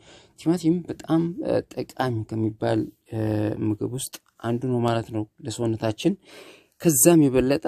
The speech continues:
ይኖራል። እስኪ ዛሬ አብረን እንማማራለን ማለት ነው። ቲማቲም፣ እ፣ <clears throat> ምግብም እንዲፈጭ ያደርጋል። ጨጓራችን አስፈላጊ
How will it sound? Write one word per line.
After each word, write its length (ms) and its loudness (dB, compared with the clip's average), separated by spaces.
ይኖራል። 500 4
እስኪ 240 -12
ዛሬ 280 -2
አብረን 320 2
እንማማራለን 720 -2
ማለት 280 2
ነው። 100 8
ቲማቲም፣ 540 6
እ፣ 140 4
<clears throat> 340 2
ምግብም 500 4
እንዲፈጭ 500 2
ያደርጋል። 520 -4
ጨጓራችን 640 0
አስፈላጊ 440 -2